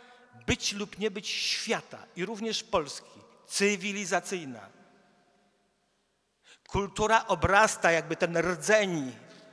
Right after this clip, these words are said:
od tego źródła światła, od Boga jak od mózgu, przez nasze ciało do naszych członków. I to jest ten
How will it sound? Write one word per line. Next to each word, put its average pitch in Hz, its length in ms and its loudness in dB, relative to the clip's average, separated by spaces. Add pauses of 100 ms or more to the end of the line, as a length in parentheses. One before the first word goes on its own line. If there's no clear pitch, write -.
(260)
od - 260 -2
tego 185 240 2
źródła 226 520 2
światła, 151 760 0 (1400)
od 165 160 -6
Boga 226 380 4
jak 220 280 2
od 196 140 -4
mózgu, 190 420 2
przez 175 320 -2
nasze 220 320 4
ciało 196 600 6 (480)
do 147 80 -8
naszych 208 340 -4
członków. 190 760 0 (1120)
I 160 100 -20
to 180 100 -2
jest 190 260 -4
ten 185 220 -4